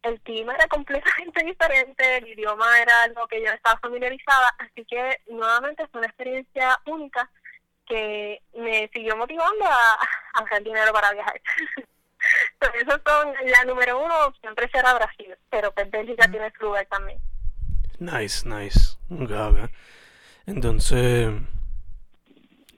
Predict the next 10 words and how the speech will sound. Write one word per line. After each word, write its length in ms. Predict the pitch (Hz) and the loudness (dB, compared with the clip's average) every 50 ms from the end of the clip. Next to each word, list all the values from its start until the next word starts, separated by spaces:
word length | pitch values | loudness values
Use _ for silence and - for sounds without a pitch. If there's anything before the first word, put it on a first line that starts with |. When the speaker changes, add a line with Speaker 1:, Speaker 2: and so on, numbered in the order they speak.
| - - | -12 -6
Speaker 2:
obviamente 500 | - 123 113 113 117 123 120 120 - 131 | -4 -2 4 8 8 8 8 6 2 -4
tienes 300 | 107 120 117 117 120 123 | -4 -2 -2 0 0 0
ahora 640 | 123 117 120 117 120 120 120 120 117 113 107 117 123 - - - - - - _ _ _ _ _ _ _ _ _ _ _ | 0 0 -2 0 0 0 2 2 2 0 -2 -2 -4 -6 -6 -10 -14 -20 -20 _ _ _ _ _ _ _ _ _ _ _
como 240 | - 123 120 117 110 | -6 -4 -4 -2 -2
meta, 300 | 107 110 113 - 123 120 | 0 0 0 0 0 -2
pues, 380 | - - 131 123 110 113 110 104 - _ _ | -2 -2 -2 -2 -2 -4 -6 -8 -12 _ _
próximamente 580 | - - 113 110 - 135 117 113 120 117 120 113 | 2 2 4 4 2 0 -2 -2 0 0 0 2
terminar 560 | - 123 117 117 117 113 113 113 113 120 117 117 117 113 110 110 104 104 110 - - - - _ - - _ _ _ _ _ _ _ _ _ _ _ _ _ _ _ _ | 2 2 2 2 0 0 0 0 0 0 0 -2 -2 -2 -4 -4 -6 -8 -10 -14 -16 -18 -20 _ -20 -20 _ _ _ _ _ _ _ _ _ _ _ _ _ _ _ _
la 180 | - 139 127 120 | -2 0 0 0
maestría, 600 | 117 107 110 110 - - 143 151 160 135 135 | 0 -2 -4 -6 -4 -2 0 2 2 0 0